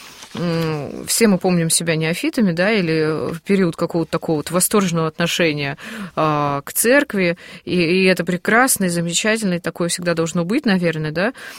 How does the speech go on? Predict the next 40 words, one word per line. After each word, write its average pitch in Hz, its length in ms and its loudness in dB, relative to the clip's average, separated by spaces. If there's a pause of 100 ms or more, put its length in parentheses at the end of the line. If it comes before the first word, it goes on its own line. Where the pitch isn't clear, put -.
(140)
Но 202 480 2
я 202 200 -2
хорошо 214 240 -2
помню, 254 360 4
как 214 280 2 (260)
мне 208 160 4
хотелось 226 480 0
вот 185 100 -2
делать 208 320 2
добрые 208 360 2
дела. 185 380 0
Вот 156 140 -4
я 165 80 -4
прочитала 254 440 0
Ева-, 180 440 -2
Ева-, 170 380 -2
в - 80 -8
Евангелии, 165 460 -2
что - 200 -4
вера 240 240 2
без 170 160 -2
дел 208 140 0
мертва 165 480 0
есть, 143 580 -4
да, 196 220 2 (400)
и 190 80 -4
я 185 120 2
такая 185 260 -4
думаю: 170 320 0
«Ну 208 100 2
все, - 280 2
пойду, 180 460 -2
значит, 180 380 -4
я 180 320 -2 (360)
там 175 200 -2
туда, 175 720 4 (300)
туда, 196 520 2
буду 190 200 -2
ухаживать 208 380 -2
там, 208 220 0